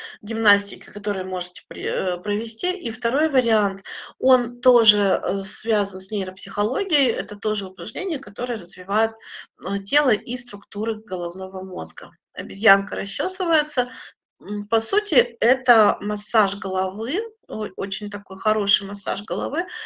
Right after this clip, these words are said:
который улучшает кровообращение головного мозга, и тоже ребёнок становится бодрее. Ушки. Ушки растираются ладонями. Можно, э, предположить, что мы обезьянки теперь, и, м, обезьянки трут свои ушки.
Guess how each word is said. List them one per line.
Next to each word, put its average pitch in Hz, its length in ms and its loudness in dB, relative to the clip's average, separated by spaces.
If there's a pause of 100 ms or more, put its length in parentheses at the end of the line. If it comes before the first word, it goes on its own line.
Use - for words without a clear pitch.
(120)
который 262 400 2
улучшает 196 460 4
кровообращение 202 800 -2
головного 220 500 -2
мозга, 202 480 -4 (380)
и 240 400 0
тоже 226 300 -2 (220)
ребёнок 202 460 -6
становится 190 460 -10
бодрее. 185 440 -6 (180)
Ушки. 226 460 0 (220)
Ушки 240 340 -4
растираются 196 640 0
ладонями. 202 640 -2 (360)
Можно, 226 640 6 (480)
э, - 40 -20 (200)
предположить, 214 640 2
что - 200 -4
мы 196 440 -2
обезьянки 202 580 0
теперь, 277 580 0
и, 226 420 -2
м, 196 360 0
обезьянки 208 540 -4
трут 196 240 -12
свои 196 220 -8
ушки. 170 400 -10